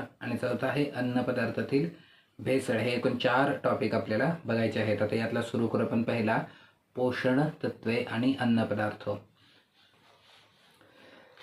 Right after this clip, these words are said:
आता पोषण तत्वांमध्ये आपल्याला तीन मुख्य गोष्टी बघायच्या आहेत, ते म्हणजे कर्बोदके, प्रथिने आणि स्निग्ध पदार्थ,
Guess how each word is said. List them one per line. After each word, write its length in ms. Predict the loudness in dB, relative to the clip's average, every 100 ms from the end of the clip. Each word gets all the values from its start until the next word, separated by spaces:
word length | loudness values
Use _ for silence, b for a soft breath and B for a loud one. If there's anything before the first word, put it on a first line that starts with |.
| -4
आता 160 | 0 2 4
पोषण 460 | 6 6 6 4 4 4
तत्वांमध्ये 600 | 2 4 6 6 6 2
आपल्याला 380 | 2 2 2 2 -4 2
तीन 300 | 4 4 2 0 -2
मुख्य 300 | -2 0 4
गोष्टी 340 | 4 4 4
बघायच्या 380 | 6 6 2 2
आहेत, 180 | 2 2
ते 60 | 0
म्हणजे 360 | 0 2 2 2 -2 -12 -2
कर्बोदके, 760 | 0 4 6 4 4 2 2 2 -2
प्रथिने 460 | 2 2 4 4 6 4 0
आणि 180 | 2 2
स्निग्ध 300 | 4 4 4
पदार्थ, 340 | 4 2 2